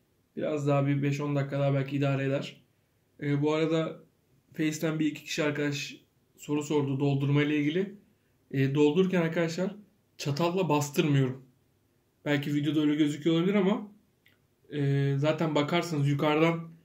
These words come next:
e, attığım için tütünü ya da, e, aralıklı koyduğum için öyle söyleyeyim. Onun altı boş. Yani çok az çatalla böyle hafifçe uçlarına dokunduğunuz zaman zaten tütün aşağı iniyor.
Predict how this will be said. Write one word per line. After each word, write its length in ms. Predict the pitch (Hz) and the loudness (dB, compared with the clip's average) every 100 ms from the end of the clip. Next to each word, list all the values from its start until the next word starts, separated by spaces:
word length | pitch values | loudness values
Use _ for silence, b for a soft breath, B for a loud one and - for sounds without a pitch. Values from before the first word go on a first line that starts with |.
| B B _ - | B B _ -6
e, 220 | 135 131 | -2 -2
attığım 480 | - 143 - 185 180 | -2 -4 -2 2 2
için 240 | - 143 | 2 -4
tütünü 360 | - 143 170 190 - _ _ _ _ _ - | -4 -4 -2 -4 -12 _ _ _ _ _ -4
ya 160 | 135 | -2
da, 280 | 156 165 - | 0 -4 -4
e, 580 | 143 135 131 131 127 131 | -2 0 0 -2 -4 -4
aralıklı 440 | 135 143 143 156 170 | -2 0 0 -2 -2
koyduğum 420 | 156 151 175 180 | 0 2 4 2
için 360 | - 165 175 - | 2 -6 -6 -6
öyle 200 | 143 139 | -2 -2
söyleyeyim. 500 | - 135 165 208 - _ _ _ _ _ | -2 -4 -4 -6 -12 _ _ _ _ _
Onun 200 | 156 160 | -2 0
altı 360 | 151 151 147 165 | 2 2 2 2
boş. 460 | 151 139 - - _ _ _ _ _ - | 2 2 -2 -10 _ _ _ _ _ -6
Yani 200 | 147 139 | -2 -2
çok 240 | - 180 180 | 2 2 4
az 200 | 151 - | 0 0
çatalla 420 | 156 165 160 156 | -2 0 0 0
böyle 120 | 151 | 0
hafifçe 640 | 143 165 175 - 160 139 147 | -2 -4 -4 0 2 2 0
uçlarına 420 | 143 170 160 160 | -4 -2 0 0
dokunduğunuz 500 | 151 165 170 180 165 | -2 0 0 2 2
zaman 240 | 156 180 | 2 2
zaten 340 | 160 160 170 139 | 2 0 -2 -6
tütün 180 | - | -4
aşağı 360 | 175 147 175 156 | -2 0 0 0
iniyor. 280 | 135 156 | 0 0